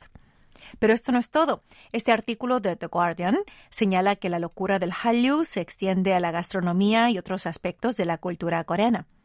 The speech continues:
Por ejemplo, el kimchi, la ensalada de col fermentada típica de este país,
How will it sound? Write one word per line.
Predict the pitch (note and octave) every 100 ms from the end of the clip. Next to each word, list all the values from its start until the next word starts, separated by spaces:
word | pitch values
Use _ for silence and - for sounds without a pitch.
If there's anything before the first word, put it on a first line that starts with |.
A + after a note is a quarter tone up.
| _ - - -
Por | - G3+
ejemplo, | - B3 D4+
el | F4
kimchi, | - B3+ D#4+ - - G3+
la | F#3+
ensalada | E3 - E3 F3 G3
de | F3
col | - E3+
fermentada | - G3+ F3 E3 E3+ E3
típica | - D4+ C#4 -
de | D#3
este | D#3 -
país, | - F#3+ F#3 F4+